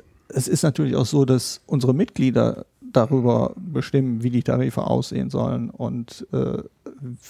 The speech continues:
wir werden garantiert nicht sagen, äh, ja, es gibt den Tarif, da bezahlt man so und so viel dafür und den Tarif. Und mal abgesehen davon, dann kommt noch mal dazu, dass wir diese Tarife auch erst, äh, teilweise,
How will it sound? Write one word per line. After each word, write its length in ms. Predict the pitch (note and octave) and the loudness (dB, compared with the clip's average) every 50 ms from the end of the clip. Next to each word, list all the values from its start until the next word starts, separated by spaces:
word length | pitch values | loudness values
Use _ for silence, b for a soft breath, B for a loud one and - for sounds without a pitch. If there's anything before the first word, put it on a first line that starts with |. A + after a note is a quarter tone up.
| - - - | -20 -6 0
wir 260 | D3 D3 C3+ C3+ C3 | 4 4 6 6 6
werden 300 | C3+ C3 B2 B2+ C3+ B2+ | 6 6 6 6 4 2
garantiert 520 | A#2+ B2 B2 B2 B2 - - E3 D#3+ D#3+ - | 2 2 2 2 2 2 2 2 2 2 0
nicht 140 | C#3 B2 A#2 | -4 -4 0
sagen, 440 | C#3 B2 A#2+ B2+ C3+ B2 B2 B2 - - D3 | 4 4 4 4 4 2 -2 -4 -6 -8 -8
äh, 80 | C3+ | -6
ja, 300 | B2 A#2+ B2+ C3 C3+ C3 B2+ - _ _ _ _ | -6 -4 -2 -2 -2 -2 -2 -6 _ _ _ _
es 200 | - - - - | -20 -20 -14 -12
gibt 220 | - A#2+ _ - | -12 -8 _ 2
den 140 | D3+ D#3 E3 | 2 2 4
Tarif, 440 | - F3 E3+ F#3 G3 G3 A3+ - - | 2 2 2 4 2 2 0 0 -2
da 100 | - B2+ | -4 -4
bezahlt 300 | B2+ - - D3 C#3+ - | -4 -2 -2 -4 -2 -2
man 140 | C3+ C3 | -2 -2
so 100 | C3 D3 | -2 -2
und 80 | D#3+ F3 | -2 -2
so 60 | F#3 E3+ | -4 -4
viel 200 | - G3 F3+ F#3 | -2 0 0 2
dafür 400 | F#3 F3+ - F#3 F#3 F#3+ F#3+ F#3 | 0 0 2 2 2 2 2 0
und 260 | - C#3 C3+ C3 C3 | -2 -4 -4 -2 -2
den 140 | C#3 D3 E3 | -2 0 2
Tarif. 380 | F#3+ F3+ E3+ F3+ F#3 G3 G3 - B B B B B B B B | 2 2 4 4 4 2 2 -2 B B B B B B B B
Und 60 | - | -2
mal 120 | D3+ D3+ D3 | 0 0 0
abgesehen 380 | C#3+ - - C3+ C#3+ C#3+ C#3+ | 0 0 -2 0 0 2 4
davon, 320 | C#3+ C#3 C#3 - E3+ C#3 C3 | 4 4 4 2 2 2 4
dann 200 | C3 C3 C3+ B2 | 4 4 4 4
kommt 180 | - C3+ A#2+ | 2 0 0
noch 140 | A2+ B2 A#2 | 0 -4 -4
mal 160 | B2+ C#3 C#3 | -2 0 2
dazu, 440 | D3 D3 C#3+ - - - F#3+ G3+ A#3+ B B B B B B B B B - | 2 2 0 -2 -2 -2 -2 -2 -2 B B B B B B B B B 2
dass 240 | - C#3+ C3+ - | 4 4 4 4
wir 100 | - D3 | 4 4
diese 280 | C3+ C3+ C#3+ B2+ C#3 B2+ | 4 4 2 2 2 2
Tarife 440 | - C3+ B2 C3 C3+ B2 B2 - - | 2 2 2 2 0 -2 -2 -2 -2
auch 160 | C3 C3 B2+ | -2 -2 0
erst, 720 | - C#3+ C3+ C3+ B2+ - - - - - - - - - | 2 2 2 2 2 -2 -8 -12 -14 -14 -14 -12 -6 0
äh, 180 | - C#3+ C#3 C3 | 2 2 2 0
teilweise, 960 | - - - A#2 B2+ B2 A#2+ C3+ C3+ C3+ C#3 C#3+ D3+ D3 C#3 C#3+ D3 C#3+ | -2 -4 0 0 2 2 4 4 4 4 4 2 2 2 2 2 2 0